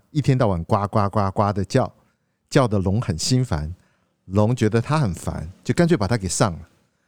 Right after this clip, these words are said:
蛤蟆就生出了老四，叫做捕牢。捕牢继承了他母亲的优良基因，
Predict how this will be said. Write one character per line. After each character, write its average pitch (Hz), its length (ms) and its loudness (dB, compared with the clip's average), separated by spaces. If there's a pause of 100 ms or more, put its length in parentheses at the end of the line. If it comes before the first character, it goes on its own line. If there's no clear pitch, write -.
(260)
蛤 107 220 2
蟆 107 260 2 (320)
就 120 100 4
生 107 240 0
出 101 200 -2
了 90 100 0
老 80 240 -4
四， 123 340 -2 (600)
叫 113 120 2
做 101 140 2
捕 82 320 -6
牢。 82 340 -8 (1300)
捕 117 200 4
牢 123 280 2
继 156 200 0
承 123 200 0
了 110 160 0
他 107 440 -2 (220)
母 104 180 2
亲 120 220 2
的 113 80 4
优 117 220 4
良 101 200 2
基 113 320 0
因， 120 160 0